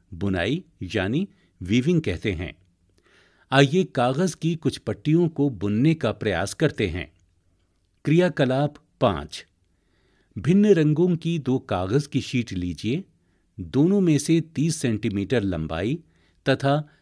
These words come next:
तीस सेंटीमीटर चौड़ाई की वर्गाकार शीट काटिए। अब इन दोनों शीटों को आधा मोड़िए। एक शीट पर चित्र तीन पॉइंट बारह ए में दिखाए गए अनुसार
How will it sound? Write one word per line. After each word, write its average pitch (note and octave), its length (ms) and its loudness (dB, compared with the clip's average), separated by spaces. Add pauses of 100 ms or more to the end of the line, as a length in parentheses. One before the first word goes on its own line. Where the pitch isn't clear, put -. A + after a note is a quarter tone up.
(220)
तीस F#3 240 2
सेंटीमीटर C3 680 0
चौड़ाई G2 460 -2
की C#3+ 360 -2 (320)
वर्गाकार C3 680 0
शीट B2 340 -2
काटिए। G2 520 -4 (1120)
अब C#3 180 0
इन F#3+ 140 2
दोनों C#3 300 0
शीटों D3+ 420 0
को C#3+ 360 -2 (240)
आधा D3 300 2
मोड़िए। F#2+ 520 -2 (1120)
एक D#3+ 220 6
शीट D#3 300 -2
पर A2 400 -2 (720)
चित्र F3 360 2
तीन E3 480 0
पॉइंट C#3 400 0
बारह G#2+ 540 -2 (180)
ए D3+ 160 6
में D#3 180 2
दिखाए G#2+ 420 -2
गए G#2+ 320 0
अनुसार G2+ 720 -4